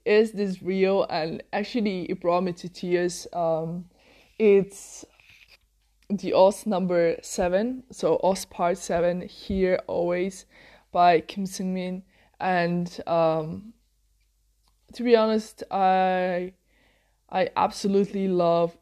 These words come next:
Stray Kids. They're actually my ultimate favorite Korean, uh, boy group. And it was just, uh, such a, you know, honor and pleasure at the same time. The moment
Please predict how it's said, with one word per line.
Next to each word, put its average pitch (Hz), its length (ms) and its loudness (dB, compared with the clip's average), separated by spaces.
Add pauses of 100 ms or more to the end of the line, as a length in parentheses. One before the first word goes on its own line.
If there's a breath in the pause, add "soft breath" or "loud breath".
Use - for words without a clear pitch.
Stray 170 320 -2
Kids. 175 440 -4
They're 165 460 -2 (160)
actually 185 360 -6
my 165 360 -2 (180)
ultimate 180 720 -2
favorite 165 800 -4
Korean, 170 640 -4 (480 soft breath)
uh, 165 220 2
boy 170 280 2
group. 170 460 0 (1300)
And 180 320 -2
it 214 180 2
was 233 220 6
just, 196 500 -2
uh, 190 200 0
such 202 400 -4
a, 185 340 -2 (460 soft breath)
you 208 100 -2
know, 190 240 0
honor 208 540 2
and 185 180 -6
pleasure 208 400 0
at 196 200 0
the 190 80 -4
same 180 340 -6
time. 175 340 -4
The 175 80 -2
moment 175 400 0